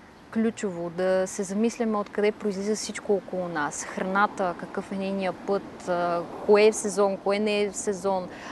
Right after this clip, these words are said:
а, това или онова, от какво е произведено, защото, да, всичко, всичко си има някакъв, а, цикъл и път.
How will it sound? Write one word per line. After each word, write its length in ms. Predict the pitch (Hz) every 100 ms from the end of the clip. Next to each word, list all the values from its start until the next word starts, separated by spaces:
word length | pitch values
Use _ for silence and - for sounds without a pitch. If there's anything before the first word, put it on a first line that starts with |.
| -
а, 420 | 202 196 196 185 175 - - - - - - 202 220 - - -
това 360 | 233 196 214 220
или 160 | 214
онова, 380 | 202 196 185 202
от 100 | 208
какво 380 | 208 - 101 101
е 240 | 101 92 -
произведено, 760 | - 196 175 180 196 226 262 269 - - -
защото, 560 | 226 226 - 233 - 226 - - - - - - - - - - - - -
да, 260 | 226 262 226 - - - - - - - -
всичко, 400 | - 226 - 233
всичко 340 | - 220 -
си 160 | - 240
има 200 | 233 226
някакъв, 680 | 208 220 226 - 208 - -
а, 220 | 196 185
цикъл 440 | - 226 - 214
и 80 | 185
път. 560 | - - 214 - -